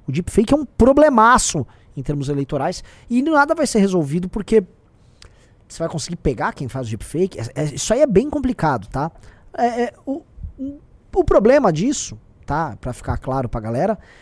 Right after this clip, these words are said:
É, que não é isso o coração da regulamentação. A regulamentação, ela é, foi feita para pegar um discurso dissidente. Ela é feita sobre a premissa do discurso de ódio, que é uma coisa completamente vaga,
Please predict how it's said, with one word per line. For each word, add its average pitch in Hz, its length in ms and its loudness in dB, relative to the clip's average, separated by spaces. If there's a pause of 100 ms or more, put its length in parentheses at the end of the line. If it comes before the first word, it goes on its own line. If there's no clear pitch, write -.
(300)
É, 151 540 4
que - 100 -12
não 269 300 -6
é 220 140 -2
isso 196 260 -6
o 151 40 -10
coração 151 440 -4
da 135 60 -4
regulamentação. 127 720 -8 (260)
A - 20 -20
regulamentação, 135 580 -8
ela 131 180 -2
é, 123 160 -6
foi 143 160 -6
feita 127 260 -8
para 127 200 -6
pegar 127 600 -4 (360)
um 135 300 -4
discurso 127 520 -8
dissidente. 190 640 0 (380)
Ela 180 260 6
é 196 160 6
feita 196 480 2
sobre 170 420 2
a 160 40 4
premissa 160 440 0
do 143 100 -6
discurso 135 380 -4
de 131 100 -4
ódio, 165 340 -2
que 151 140 -8
é 139 80 -4
uma 139 120 -10
coisa 131 200 -4
completamente 131 580 -8
vaga, 175 380 -2